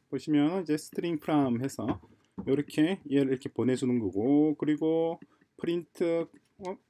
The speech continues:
이게 에러가 안 뜨네요. 에러가 떠야 되는데, 그렇군요. 밑에 에러가 떠 있군요. 자, 보시면은 에러가 떠 있죠. 에러가 뜬 이유는 여기서 이미 무브를 했단 말이에요.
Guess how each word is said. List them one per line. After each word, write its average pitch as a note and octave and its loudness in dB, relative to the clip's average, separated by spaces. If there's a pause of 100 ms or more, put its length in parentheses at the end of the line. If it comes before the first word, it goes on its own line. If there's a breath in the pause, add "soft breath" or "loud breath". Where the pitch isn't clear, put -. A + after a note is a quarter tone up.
(120)
이게 D3 -4 (240)
에러가 F#3+ -2
안 F#2 -4
뜨네요. D#3 0 (420)
에러가 D#3+ 0
떠야 F3+ 2
되는데, A2+ 0 (120)
그렇군요. B2 -2
밑에 C3+ 0
에러가 A#2 0
떠 - -4
있군요. C3+ -6 (2000)
자, - -18 (300)
보시면은 E3 -2
에러가 D#3+ 4
떠 - -4
있죠. - -4 (340 loud breath)
에러가 F#3+ 6
뜬 F#3 4
이유는 E3+ 6 (440)
여기서 E3+ 2
이미 D#3+ 2 (260)
무브를 C3+ 2
했단 - -4
말이에요. A2 0